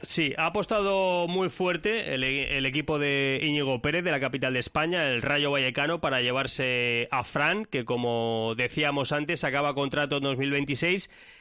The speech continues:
y a esta hora del día uno de agosto no ha recibido, ni espera el entorno de Fran Pérez ni del propio jugador, recibir una oferta de renovación del Valencia, que sí que está trabajando, como ya venimos contando en cope, distintas renovaciones y ampliaciones de contrato. No es el caso de Fran Pérez,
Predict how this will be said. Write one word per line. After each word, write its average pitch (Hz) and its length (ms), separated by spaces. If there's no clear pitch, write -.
y 156 140
a 160 180
esta 175 340
hora 175 340
del 160 600
día 160 400
uno 170 240
de 165 80
agosto 175 580
no 135 260
ha 143 40
recibido, 147 640
ni 170 280
espera 160 680
el 120 140
entorno 131 480
de 127 260
Fran 127 300
Pérez 139 180
ni 110 60
del 107 100
propio 127 260
jugador, 139 420
recibir 165 680
una 156 280
oferta 147 400
de 139 80
renovación 131 580
del 135 100
Valencia, 143 520
que 107 140
sí - 180
que 113 100
está 117 180
trabajando, 120 560
como 113 240
ya 104 160
venimos 107 260
contando 110 380
en 110 60
cope, 120 300
distintas 160 540
renovaciones 151 680
y - 20
ampliaciones 123 580
de 113 220
contrato. 120 420
No 113 100
es - 100
el 113 80
caso 117 180
de 123 80
Fran 156 240
Pérez, 214 340